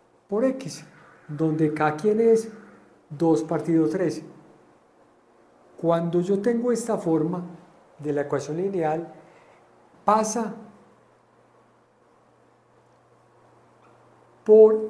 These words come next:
el origen, o sea, cero, cero.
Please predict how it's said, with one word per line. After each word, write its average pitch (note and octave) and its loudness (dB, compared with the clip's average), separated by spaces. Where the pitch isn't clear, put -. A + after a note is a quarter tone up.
el G3+ 6
origen, F3+ 0
o D3+ -8
sea, D#3+ -2
cero, D#3 -2
cero. D3 -8